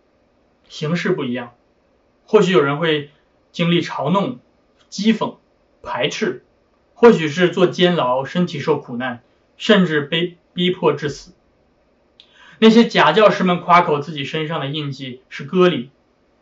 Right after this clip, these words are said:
还是成功，这些都是狂妄的自义。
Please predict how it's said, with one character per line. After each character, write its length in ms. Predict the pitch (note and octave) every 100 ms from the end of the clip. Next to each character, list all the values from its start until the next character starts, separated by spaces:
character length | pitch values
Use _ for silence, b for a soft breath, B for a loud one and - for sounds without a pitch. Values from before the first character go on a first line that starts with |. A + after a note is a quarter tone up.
| _ _ _ _ -
还 160 | - D3+
是 100 | D#3+
成 300 | D3 D3 E3+
功， 240 | E3 E3 _ _ _ _ _ _
这 120 | - A#3
些 160 | A#3
都 120 | A3+
是 120 | A3 F#3
狂 340 | - C3+ C#3+
妄 160 | F#3 D3+
的 60 |
自 200 | C#3+ D#3
义。 180 | C#3+